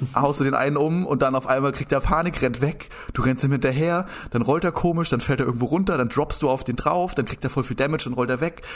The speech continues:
Dann, es kommen halt so krasse Z-, Situationen zustande aus dieser Panik heraus.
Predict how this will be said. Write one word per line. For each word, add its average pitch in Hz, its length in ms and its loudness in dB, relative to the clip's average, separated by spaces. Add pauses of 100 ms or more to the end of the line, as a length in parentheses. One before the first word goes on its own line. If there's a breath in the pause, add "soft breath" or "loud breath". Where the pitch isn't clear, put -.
(140 loud breath)
Dann, 123 240 2 (280)
es 151 80 -4
kommen 185 140 2
halt 170 100 2
so 156 80 -4
krasse 160 360 -2
Z-, 143 200 -4
Situationen 143 680 2
zustande 92 480 0
aus 101 160 0
dieser 107 220 0
Panik 131 420 0
heraus. - 500 -2